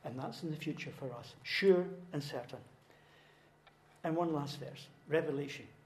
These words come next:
"For the Lamb at the centre of the throne will be their shepherd.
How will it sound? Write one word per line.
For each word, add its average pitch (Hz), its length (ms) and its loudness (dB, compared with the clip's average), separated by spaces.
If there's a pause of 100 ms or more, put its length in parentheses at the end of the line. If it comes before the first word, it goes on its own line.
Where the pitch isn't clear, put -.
(1000)
"For 170 160 4
the 160 100 8
Lamb 170 580 6
at 175 160 0
the 143 60 -6
centre 208 500 0
of 180 100 -2
the 180 80 0
throne 135 440 0 (380)
will 143 200 2
be 151 420 2 (240)
their 143 340 4 (200)
shepherd. 143 500 -2